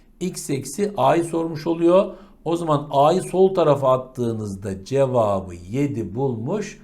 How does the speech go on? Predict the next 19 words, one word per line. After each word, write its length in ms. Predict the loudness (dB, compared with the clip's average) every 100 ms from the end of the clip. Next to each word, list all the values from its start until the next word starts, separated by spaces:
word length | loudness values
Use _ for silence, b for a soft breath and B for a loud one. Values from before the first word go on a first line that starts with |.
| B B -2
olursunuz 960 | 2 4 2 0 -4 -2 -2 -4 -6 -8
değerli 340 | -2 0 0
arkadaşlar. 480 | -2 -2 -2 -2 -2
Yani 260 | -2 -2 2
bazen 340 | 2 2 -4
böyle 120 | -4
iki 180 | -6 -6
bilinmeyen 420 | -4 -2 -2 -4
bulduğunuz 340 | -6 -4 -2 0
zaman 260 | 0 -2 B B B -10
hani 220 | -4 0
bana 220 | 0 0
bir 40 | -4
şey 160 | -4
soruyor, 300 | 0 0 2
nereden 380 | 0 0 -2 -2
bulacağım, 320 | -2 0 -2
bir 60 | -2
tane, 200 | -4